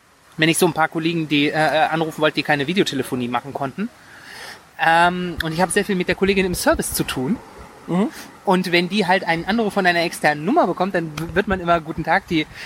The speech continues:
Speaker 1: die Firma so und so, wie kann ich Ihnen helfen?“ Da wird man immer sehr, äh, wird man immer sehr freundlich begrüßt und ich habe dann halt immer damit angefangen, „Ja, hallo, Gerhards hier, Ihre Produkte sind voll scheiße.“ Ich hatte also immer sehr viel Spaß im Homeoffice und ich will das wieder haben.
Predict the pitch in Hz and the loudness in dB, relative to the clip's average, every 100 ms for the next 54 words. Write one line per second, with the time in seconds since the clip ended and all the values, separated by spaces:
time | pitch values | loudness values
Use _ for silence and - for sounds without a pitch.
0 | - 165 180 170 151 254 320 269 226 202 | -4 0 2 2 2 4 4 4 2 2
1 | 185 175 160 190 220 185 208 190 180 165 | 0 0 0 2 0 -2 -2 0 2 4
2 | 175 196 190 170 165 165 - - - - | 4 4 4 2 2 0 -6 -12 -12 -14
3 | - - 175 214 196 185 190 - 214 202 | -16 -8 -2 2 2 2 2 2 2 2
4 | 196 156 180 294 - 170 185 185 202 190 | -2 -2 2 2 2 -2 0 0 2 2
5 | 170 180 185 190 170 165 285 254 214 202 | 2 0 0 0 2 2 0 -2 -2 2
6 | 180 170 165 277 220 202 220 220 - 226 | 2 2 0 -2 2 0 0 -2 0 0
7 | 202 190 190 190 185 - 180 170 - 151 | 2 2 0 0 -2 0 -2 0 0 0
8 | - 151 - 131 - - - - - - | 0 -2 -4 -8 -12 -20 -20 -20 -20 -20
9 | - - - - - 269 175 202 185 208 | -20 -12 -6 -4 -4 -2 0 0 -2 0
10 | 196 190 196 269 277 269 - - 240 - | 2 2 2 0 2 0 0 -4 -6 0
11 | 233 - 160 160 151 151 147 139 160 190 | 0 -2 -10 -6 -2 0 0 0 0 0
12 | 196 - 262 277 - 180 294 359 196 170 | 0 2 2 2 -2 -6 0 4 4 4
13 | 127 127 123 135 | 4 4 2 -4